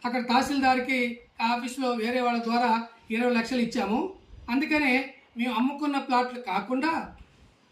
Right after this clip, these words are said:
పట్టాలుండి అది వేరే వాళ్ళకి అమ్ముకొని చేసిన పట్టాలున్న వాళ్ళ జోలికి పోతున్నారు, కాబట్టి దాన్ని మేము ఆ ప-, పట్టాల వాళ్ళ జోలికి పోతున్నారని చెప్పి ఆందోళన చేసి ఆపిస్తాము, అప్పుడు ఇది మొత్తం అయిపోద్ది.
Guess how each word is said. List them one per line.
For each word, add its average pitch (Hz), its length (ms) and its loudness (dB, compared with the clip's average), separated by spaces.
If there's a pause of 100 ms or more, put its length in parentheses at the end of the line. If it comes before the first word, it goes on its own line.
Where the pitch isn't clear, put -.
పట్టాలుండి 269 680 0 (480)
అది 247 340 0
వేరే 262 160 2
వాళ్ళకి 247 320 0
అమ్ముకొని 240 360 -2
చేసిన 226 280 -4
పట్టాలున్న 247 600 -2
వాళ్ళ 226 260 -2
జోలికి 214 300 -2
పోతున్నారు, 214 600 -4 (240)
కాబట్టి 247 240 0
దాన్ని 233 260 4
మేము 226 220 0
ఆ 208 60 -2
ప-, 214 300 -6
పట్టాల 247 300 0
వాళ్ళ 240 280 0
జోలికి 226 240 -2
పోతున్నారని 214 500 -6
చెప్పి 254 240 -8 (380)
ఆందోళన 240 440 2
చేసి 226 220 -2
ఆపిస్తాము, 226 840 -2 (240)
అప్పుడు 254 180 -2
ఇది 233 80 4
మొత్తం 233 300 0
అయిపోద్ది. 233 680 0